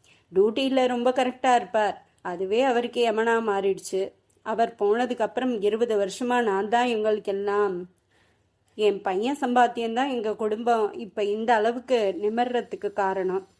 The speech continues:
என்கிட்ட சொத்து பத்து இல்லாம இருக்கலாம், ஆனா கண்ணிய குறைவோ ஒழுக்க குறைவோ கிடையாது. மானம் மரியாதை தான் இந்த குடும்பத்தோட முதல் சொத்து.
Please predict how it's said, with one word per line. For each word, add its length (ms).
என்கிட்ட 440
சொத்து 400
பத்து 280
இல்லாம 400
இருக்கலாம், 500
ஆனா 380
கண்ணிய 420
குறைவோ 460
ஒழுக்க 340
குறைவோ 460
கிடையாது. 680
மானம் 440
மரியாதை 560
தான் 180
இந்த 160
குடும்பத்தோட 680
முதல் 300
சொத்து. 500